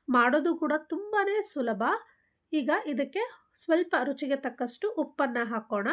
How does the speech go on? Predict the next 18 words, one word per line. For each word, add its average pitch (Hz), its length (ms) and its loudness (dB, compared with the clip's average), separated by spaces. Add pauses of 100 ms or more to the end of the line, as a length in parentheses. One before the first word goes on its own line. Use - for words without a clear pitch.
(140)
ಉಪ್ಪು 294 240 0
ಹಾಕೋದ್ರಿಂದ 262 580 0 (180)
ಬಟಾಣಿ 254 400 0
ಕಾಳು 262 480 -2 (580)
ರುಚಿ 277 280 0
ಆಗುತ್ತೆ 226 400 0
ಫ್ರೆಂಡ್ಸ್, 339 380 -2
ಇಲ್ಲ 285 280 0
ಅಂತಂದ್ರೆ 254 520 -2
ಸಪ್ಪೆ 262 340 -2
ಸಪ್ಪೆ 254 320 -4
ಆಗ್ಬಿಡುತ್ತೆ. 214 520 -4
ಹಾಗಾಗಿ 247 520 0
ಈ 285 200 -2
ಟೈಮಲ್ಲಿ 254 500 -2
ಸ್ವಲ್ಪ 381 360 -2 (100)
ಉಪ್ಪನ್ನ 233 440 -2
ಹಾಕೊಳ್ಳಿ. 240 600 0